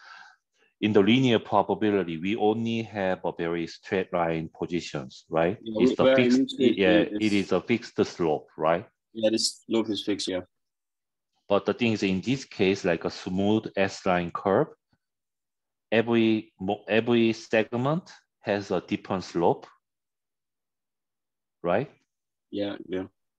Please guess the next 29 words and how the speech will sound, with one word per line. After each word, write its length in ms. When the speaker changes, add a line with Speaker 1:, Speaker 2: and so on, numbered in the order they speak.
Speaker 1:
That's 220
the, 100
how 400
he 320
calculate 580
about 300
the 80
differences 800
in 160
slope. 400
So, 480
'cause, 260
uh, 260
Speaker 2:
Yeah, 220
yeah. 100
Speaker 1:
in 160
the, 260
in 140
the 120
slope 540
between 440
the 100
point 460
three 220
and 180
point 420
four, 480
and 260
slope 560